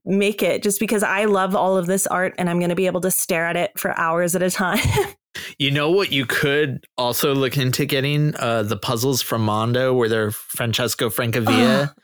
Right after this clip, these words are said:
Speaker 1: yeah.
Speaker 2: doing his Universal Monster artwork.
Speaker 1: Yes.
Speaker 2: I don't have, like, any of his prints. I ha-, I,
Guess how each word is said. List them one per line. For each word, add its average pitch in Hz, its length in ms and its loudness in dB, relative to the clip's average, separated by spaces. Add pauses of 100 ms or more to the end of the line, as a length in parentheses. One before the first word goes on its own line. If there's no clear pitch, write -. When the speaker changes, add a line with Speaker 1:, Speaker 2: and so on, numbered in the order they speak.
Speaker 1:
yeah. 202 360 0
Speaker 2:
doing 123 380 2
his 123 300 0
Universal 123 480 0
Monster 120 560 0
artwork. 120 160 0
Speaker 1:
Yes. - 520 0 (120)
Speaker 2:
I 139 80 0
don't 143 400 0
have, 127 400 -2
like, 117 260 -4
any 120 220 0
of 120 120 0
his 117 220 -2
prints. 123 640 -4
I 110 140 -2
ha-, 120 200 -2 (180)
I, 147 180 -2